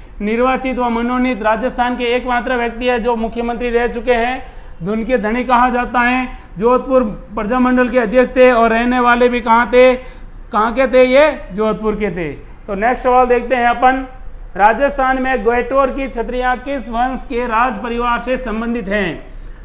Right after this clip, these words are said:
वापिस सुन लीजिए, राजस्थान में ग्वेटोर की छत्रियां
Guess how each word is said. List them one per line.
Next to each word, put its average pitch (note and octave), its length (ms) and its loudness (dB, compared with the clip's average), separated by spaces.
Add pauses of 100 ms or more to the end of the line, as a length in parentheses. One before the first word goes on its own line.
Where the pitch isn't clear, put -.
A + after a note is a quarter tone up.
(120)
वापिस G#3+ 340 -2
सुन C4 100 0
लीजिए, B3+ 400 2 (1400)
राजस्थान C4+ 720 2
में C4 280 -4
ग्वेटोर C4 540 0
की B3+ 300 -6
छत्रियां A#3 520 -4